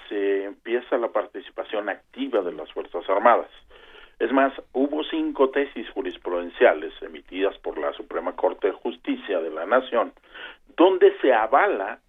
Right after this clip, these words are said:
la participación de las Fuerzas Armadas.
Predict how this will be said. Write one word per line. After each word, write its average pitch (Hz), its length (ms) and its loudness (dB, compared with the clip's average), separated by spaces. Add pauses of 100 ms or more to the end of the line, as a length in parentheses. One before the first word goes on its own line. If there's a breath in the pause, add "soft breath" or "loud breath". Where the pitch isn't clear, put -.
la 113 360 -2
participación 139 1040 -2
de 87 160 -8
las 78 180 -8
Fuerzas 90 340 -6
Armadas. 143 360 2